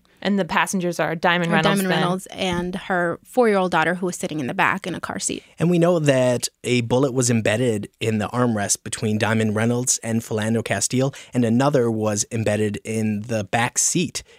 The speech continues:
Speaker 3: And the child was on the other side of the car, but on the back seat there. So this is why the prosecutor decided to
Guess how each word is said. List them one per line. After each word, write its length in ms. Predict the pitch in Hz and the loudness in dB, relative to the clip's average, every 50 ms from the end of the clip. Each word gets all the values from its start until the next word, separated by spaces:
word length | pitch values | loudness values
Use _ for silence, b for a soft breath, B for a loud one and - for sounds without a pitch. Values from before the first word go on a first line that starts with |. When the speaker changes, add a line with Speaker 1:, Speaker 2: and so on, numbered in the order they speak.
| b - | b -2
Speaker 3:
And 260 | 127 120 113 110 113 | 0 0 0 0 0
the 100 | 127 123 | 0 0
child 320 | - - 123 139 139 120 | 2 2 2 2 2 2
was 240 | 113 110 110 104 110 - | 0 0 0 -2 -2 -4
on 140 | 120 113 110 | -4 -2 0
the 120 | 110 107 | 0 0
other 160 | 107 110 107 101 | 0 0 0 0
side 220 | - - 101 101 | -2 -2 -2 -4
of 80 | 98 - | -6 -8
the 60 | - | -4
car, 320 | - 143 139 110 101 B B B B _ | -2 0 0 0 -2 B B B B _
but 120 | 131 123 | 0 0
on 260 | - 123 123 127 127 | 2 2 2 4 4
the 80 | 120 110 | 2 2
back 220 | 104 107 110 104 | 0 0 0 -2
seat 260 | - - 165 165 - - | -2 -2 -2 -4 -4 -4
there. 240 | 104 104 98 101 | -6 -4 -4 -2
So 280 | - - - 127 113 110 B B B B B B | -2 0 2 2 2 0 B B B B B B
this 300 | - 139 143 170 170 - | -10 -2 0 0 2 2
is 120 | 180 143 | 2 2
why 240 | 131 131 131 135 131 | 2 2 2 2 2
the 120 | 127 127 - | 0 0 0
prosecutor 580 | - 127 113 110 - - - 123 113 113 113 | 0 -2 0 0 -2 -2 -2 -2 -2 0 -2
decided 640 | 110 110 110 - - 117 104 107 104 107 110 107 - | -2 0 -2 0 0 0 -2 -2 -4 -6 -6 -4 -4
to 320 | - - 117 107 107 107 | -2 -2 0 -2 -2 -4